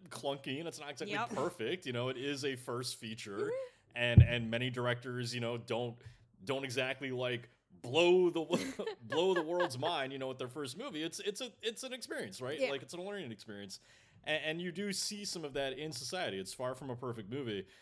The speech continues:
Speaker 1: Th-, that being said, I, I really like this film, you know, and, a-, a-, and part of that is because, like,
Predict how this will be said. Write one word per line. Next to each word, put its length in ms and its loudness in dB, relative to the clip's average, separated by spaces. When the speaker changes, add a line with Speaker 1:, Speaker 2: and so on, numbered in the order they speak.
Speaker 1:
Th-, 200 -6
that 220 2
being 220 2
said, 440 0
I, 340 -4
I 20 2
really 240 2
like 220 2
this 160 -4
film, 240 -8
you 100 -10
know, 320 0
and, 280 0
a-, 100 4
a-, 360 -4
and 120 -6
part 200 2
of 100 0
that 140 2
is 100 -2
because, 340 -2
like, 220 0